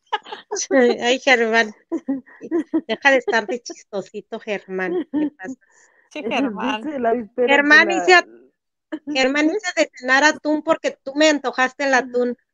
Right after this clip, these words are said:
Speaker 3: <laughs> El Germán dice que se lleve a la piraña. Oiga, señora, hola, pequeña traviesa, ¿cómo se siente usted, señora avispero, que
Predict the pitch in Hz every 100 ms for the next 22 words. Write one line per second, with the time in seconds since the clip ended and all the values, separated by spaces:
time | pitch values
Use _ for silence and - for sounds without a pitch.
0 | _ _ _ _ _ _ _ _ _ _
1 | _ - 240 226 226 185 - 220 - 254
2 | - 262 _ 240 _ - - - _ -
3 | 214 214 220 226 247 240 240 220 208 196
4 | 202 196 214 208 180 151 180 190 180 151
5 | - _ _ _ _ _ 226 302 330 277
6 | 269 294 254 - - 175 269 269 262 226
7 | 277 269 240 240 262 262 277 240 - _
8 | _ _ 277 349 - 262 302 277 254 -
9 | 269 254 233 233 226 202 202 214 214 190
10 | - 180